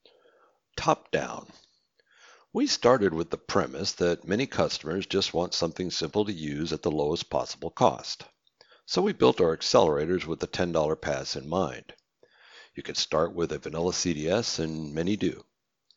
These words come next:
But many customers already have Dynamics three sixty-five, and a significant number of their users are making use of those high-value proprietary features. But not necessarily all their users, particularly in larger organizations.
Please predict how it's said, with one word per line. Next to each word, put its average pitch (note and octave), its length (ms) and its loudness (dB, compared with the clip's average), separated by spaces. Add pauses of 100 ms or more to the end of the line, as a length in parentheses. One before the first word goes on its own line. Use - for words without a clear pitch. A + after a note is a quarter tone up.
(600)
But A2 200 4 (200)
many D#2+ 180 -4
customers E2+ 460 -2
already F#2 240 4
have C3+ 320 -2
Dynamics - 440 -6
three D#2+ 160 -2
sixty-five, D2+ 800 -6
and D#2 140 -2
a D#2+ 140 -4
significant D#2+ 680 -4
number F2 300 0
of C#2 160 -6
their C3 180 6
users F#2 540 0
are F2 100 2
making A#2+ 460 -4
use C#3 280 -6
of D2+ 100 -6
those E2 260 0
high-value E2+ 720 0
proprietary C#2+ 760 -6
features. - 640 -4 (1200)
But - 120 -4
not - 180 0
necessarily D3+ 500 0
all G#2+ 240 4
their D#2 160 0
users, D2 640 -4 (220)
particularly F#2 480 0
in D2+ 80 -4
larger D#2+ 340 2
organizations. C#2+ 1000 -6